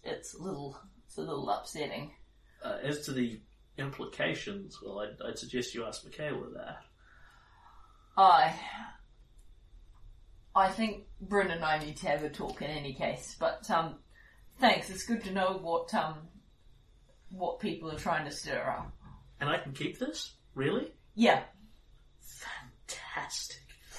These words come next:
Speaker 2: <laughs> He buries his head in most potent herbs.
Speaker 1: <laughs> Yeah. And Bryn and I will head off.
Speaker 2: Yep.
Speaker 1: I'll let you keep him occupied for the day.
Speaker 2: Hmm. All right. Understand what I'm,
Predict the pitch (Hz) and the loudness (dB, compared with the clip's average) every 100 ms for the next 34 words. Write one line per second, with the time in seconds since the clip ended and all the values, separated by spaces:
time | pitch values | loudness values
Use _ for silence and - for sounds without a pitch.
0 | - - - - - - 294 - - - | -12 -12 -14 -16 -8 -2 0 -2 -12 -18
1 | - - 214 160 123 - 160 139 127 131 | -14 -8 -2 4 4 10 10 12 10 8
2 | 127 120 143 123 113 120 127 123 - - | 6 6 8 6 4 0 2 2 0 4
3 | 147 - 202 - - - 214 247 - 320 | 4 4 -2 2 4 6 4 2 6 4
4 | - - - - - 254 - - - - | 4 -2 -20 -20 -18 -14 -12 -12 -12 -6
5 | - 165 165 208 - 156 147 156 160 - | -6 -4 0 2 2 4 4 4 -2 -4
6 | - - 170 - - - 165 - - - | 0 4 6 6 4 2 4 4 -2 6
7 | 220 233 - - 226 220 190 147 - - | 6 6 2 -2 0 0 2 0 -2 0
8 | 139 143 147 139 135 127 - - - - | 2 0 -6 -6 2 4 4 -4 -20 -20
9 | - - 127 - - - - 117 127 - | -20 -16 -10 -10 -10 -16 -6 2 4 6
10 | - - - - - - 135 127 - 143 | 4 -2 -18 -20 -10 0 2 2 4 8
11 | 127 120 110 110 107 104 | 8 6 4 6 6 4